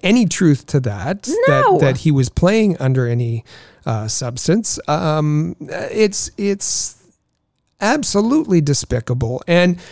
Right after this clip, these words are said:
Speaker 1: and this kind of case, uh, you know, an apology doesn't work. And they said, "Well, listen, uh, we, it's, it's a bit of our character. Uh, we use,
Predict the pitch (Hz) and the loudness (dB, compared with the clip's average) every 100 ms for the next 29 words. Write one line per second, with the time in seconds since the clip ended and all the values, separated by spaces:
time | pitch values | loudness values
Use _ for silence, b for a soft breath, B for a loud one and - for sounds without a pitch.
0 | B B - 180 180 175 175 - - 269 | B B -4 0 2 2 -2 -10 -6 -2
1 | 240 - 226 226 160 160 156 156 - - | -2 -2 0 0 0 0 2 0 -4 -4
2 | 151 139 139 135 147 - - - 170 139 | -4 -2 -2 -4 -6 -8 -10 0 2 2
3 | 131 156 156 143 - 185 190 160 160 156 | 0 2 0 2 2 4 4 2 2 2
4 | 160 151 156 170 175 185 - 240 208 160 | 2 4 4 4 4 2 0 2 2 2
5 | - B B B B 240 247 185 - 196 | -2 B B B B 0 2 2 2 2
6 | 143 147 165 160 165 185 185 190 190 202 | 2 2 2 4 2 4 4 4 2 -2
7 | 175 - 196 190 220 185 - 226 196 196 | -4 -4 -4 0 0 0 0 0 0 0
8 | 254 247 233 220 - 196 214 214 - 185 | 0 0 0 -4 -2 -2 -2 -4 0 2
9 | 131 139 147 143 151 170 233 165 214 277 | 2 2 2 2 2 2 4 4 6 6
10 | 247 202 - | 6 4 0